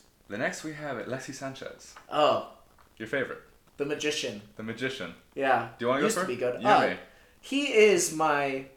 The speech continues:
Speaker 2: most expensive piano player and Premier League history award
Speaker 1: Oh.
Speaker 2: winner.
Speaker 1: <laughs>
Speaker 2: Where if you did not see his signing video for Manchester
Speaker 1: It's great.
Speaker 2: United, he's playing the piano the entire time.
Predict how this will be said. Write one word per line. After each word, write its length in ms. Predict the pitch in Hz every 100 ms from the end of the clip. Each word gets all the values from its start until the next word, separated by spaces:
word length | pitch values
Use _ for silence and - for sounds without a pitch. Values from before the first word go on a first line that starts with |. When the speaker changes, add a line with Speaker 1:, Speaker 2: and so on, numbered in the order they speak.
| -
Speaker 2:
most 420 | 160 220 240 -
expensive 720 | 170 - - 175 - 170 -
piano 400 | - 151 151 147
player 420 | 147 135 127 123
and 240 | 127 131 123
Premier 340 | 131 131 131
League 200 | 120 113
history 420 | 120 123 - 117 110
award 360 | 104 117 110 107
Speaker 1:
Oh. 40 | 104
Speaker 2:
winner. 260 | 110 - - 185 -
Speaker 1:
<laughs> 240 | - _
Speaker 2:
Where 320 | 143 147 147
if 180 | 147 -
you 120 | 156
did 160 | 156 165
not 240 | 160 156
see 340 | - 151 139 139
his 320 | 139 131 120
signing 460 | - 139 143 139 135
video 360 | 131 127 120
for 120 | 113
Manchester 300 | 127 113 123
Speaker 1:
It's 120 | 120 127
great. 100 | 104
Speaker 2:
United, 280 | 117 113 107
he's 180 | 135 123
playing 260 | 143 139
the 60 | 143
piano 400 | 151 139 120 120
the 140 | 120
entire 360 | 117 117 131 139
time. 320 | 143 120 117